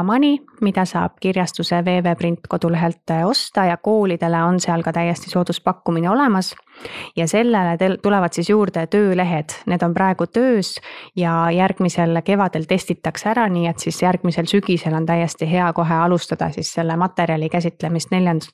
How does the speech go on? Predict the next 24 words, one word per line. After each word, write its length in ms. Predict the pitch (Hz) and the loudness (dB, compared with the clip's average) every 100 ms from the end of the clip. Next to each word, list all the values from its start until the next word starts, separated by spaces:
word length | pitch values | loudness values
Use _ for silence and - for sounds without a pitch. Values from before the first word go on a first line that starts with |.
| 190 | 0
neljandas 340 | 185 165 160 - | 2 0 -2 -2
kuni 160 | 165 | -2
kuuendas 400 | 156 185 170 160 | 0 2 2 -2
klassis. 540 | - 254 294 202 180 - - - - - - - | -2 -2 0 -2 -2 -6 -20 -20 -20 -20 -10 -2
Ja, 400 | 170 165 165 160 | 2 2 2 0
ja 80 | 170 | -2
selle 240 | 165 214 202 | 0 2 2
materjali 560 | 208 - 180 160 165 | 0 0 0 0 2
võib 160 | 180 190 196 | 0 0 -2
võtta 380 | 202 - 160 156 - - - - | -2 -2 -2 -2 -12 -20 -16 -4
nii 140 | 185 | -2
siis, 340 | 180 262 285 - | 0 2 2 2
kui 280 | 175 165 165 - | 0 2 0 0
klass 260 | 196 - | -2 0
on 100 | 185 | 0
enne 260 | 190 202 156 | 2 4 2
juba 180 | 156 160 | 0 -2
seda 180 | - | -4
Tommi 340 | 165 208 214 170 | 0 2 2 2
raamatu 460 | 165 165 160 - | 0 0 -2 -2
põhjal 320 | 175 180 180 165 | 0 0 0 0
midagi 320 | 165 160 160 | 0 -2 -4
nagu 220 | 160 170 | -4 0
rahatarkusest 880 | 180 180 170 - - 175 170 - | 0 0 -2 -6 -6 -6 -6 -4